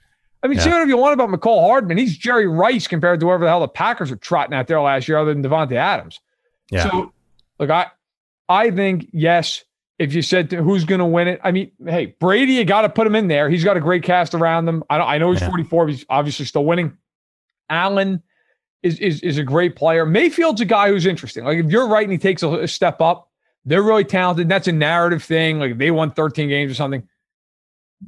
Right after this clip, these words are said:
Speaker 1: It, it's gotta, it's, for me, it's gotta be Mahomes.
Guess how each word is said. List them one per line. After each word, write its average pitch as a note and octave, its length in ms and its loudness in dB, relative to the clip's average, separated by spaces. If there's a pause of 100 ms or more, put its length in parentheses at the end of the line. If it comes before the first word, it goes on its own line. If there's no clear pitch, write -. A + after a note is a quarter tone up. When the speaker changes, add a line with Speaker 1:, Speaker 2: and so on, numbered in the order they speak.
(340)
Speaker 1:
It, - 200 -12
it's - 160 -8
gotta, E3 360 2
it's, D#3+ 160 -10
for E3+ 100 -2
me, E3+ 140 0
it's C3+ 120 -4
gotta C3 220 0
be A2+ 120 -8
Mahomes. - 260 -18